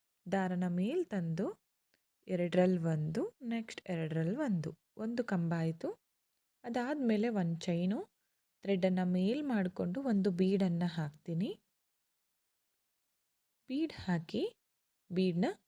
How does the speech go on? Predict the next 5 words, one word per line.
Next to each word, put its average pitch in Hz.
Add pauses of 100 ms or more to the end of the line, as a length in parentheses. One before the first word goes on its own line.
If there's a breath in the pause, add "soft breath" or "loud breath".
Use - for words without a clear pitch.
(220)
ಲಾಕ್ 165
ಮಾಡ್ಕೋಬೇಕು 165
ಮೊದಲು. 156 (1080)
ಬೀಡ್ 165
ಲಾಕ್, 185